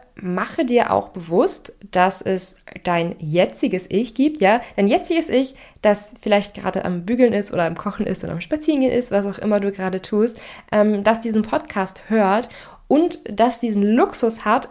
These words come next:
in Ruhe darüber nachzudenken, ob es später, vielleicht in einer Woche, lieber Obst oder Kuchen essen will und dass es in deiner jetzigen Position sehr einfach ist zu sagen, nächste Woche wähle ich lieber das Stück Obst. Das wissen wir doch alle, dass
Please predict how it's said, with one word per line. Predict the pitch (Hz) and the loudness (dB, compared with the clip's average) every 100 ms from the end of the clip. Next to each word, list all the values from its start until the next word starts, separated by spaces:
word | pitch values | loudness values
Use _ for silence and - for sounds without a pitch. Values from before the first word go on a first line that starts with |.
| - | -6
in | 208 | -6
Ruhe | 190 - 302 349 320 | -6 -2 2 4 2
darüber | 254 254 240 | 2 2 2
nachzudenken, | 240 277 302 214 185 180 - 202 233 - - - - | 0 -2 -4 -6 -2 -2 -2 -4 -4 -8 -20 -8 4
ob | 247 254 | 4 4
es | 262 - - | 0 0 -8
später, | - - 262 302 302 208 214 302 392 - _ - | -12 0 2 2 0 2 2 2 -2 -12 _ -4
vielleicht | 214 220 | -2 -2
in | 220 | -2
einer | 196 208 | 0 2
Woche, | 226 247 202 220 - | 2 0 2 2 0
lieber | 196 220 208 - | -4 0 0 0
Obst | 247 254 - - | 0 -2 -4 -4
oder | 208 | -4
Kuchen | - 294 302 233 | -4 -4 -4 -4
essen | 170 - 180 | -6 -8 -8
will | 165 175 233 254 - - - | -4 -2 -2 -4 -10 -12 -2
und | 208 | 2
dass | 233 | 2
es | 240 | 0
in | - 214 214 226 | -4 -4 -4 -6
deiner | - 233 349 339 | 0 2 4 2
jetzigen | 294 214 320 - 294 254 254 | 2 4 2 2 -4 -2 -2
Position | 233 220 220 233 226 226 | -2 -2 -2 0 2 0
sehr | 185 180 233 277 226 | -6 4 4 4 2
einfach | 240 226 196 196 | -4 -4 -8 -8
ist | 190 | -8
zu | - 185 | -10 -4
sagen, | 185 185 190 190 - | 0 0 0 -4 -10
nächste | 175 202 294 330 233 | 2 6 6 4 -4
Woche | 214 220 226 214 190 | -4 -2 -2 -2 0
wähle | 190 190 | 0 0
ich | 185 | -2
lieber | 190 185 175 | -4 -2 -2
das | 160 | -4
Stück | - - | -8 -8
Obst. | 151 151 156 | -8 -10 -10
Das | 156 | -8
wissen | 180 185 | -4 -2
wir | |
doch | 165 165 165 | -4 -4 -6
alle, | 156 | -4
dass | 156 151 - | -6 -8 -12